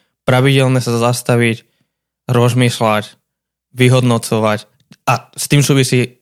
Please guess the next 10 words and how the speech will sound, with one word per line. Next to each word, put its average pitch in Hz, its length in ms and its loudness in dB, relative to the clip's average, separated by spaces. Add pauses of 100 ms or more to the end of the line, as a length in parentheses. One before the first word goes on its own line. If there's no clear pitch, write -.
(160)
oslavovať, 123 600 0
tešiť 147 340 0
sa 131 120 0
z 117 100 -4
toho, 127 240 0
že 117 180 -2 (800)
až 117 180 0
sem 143 280 0
som 135 180 -4
došiel, 180 480 0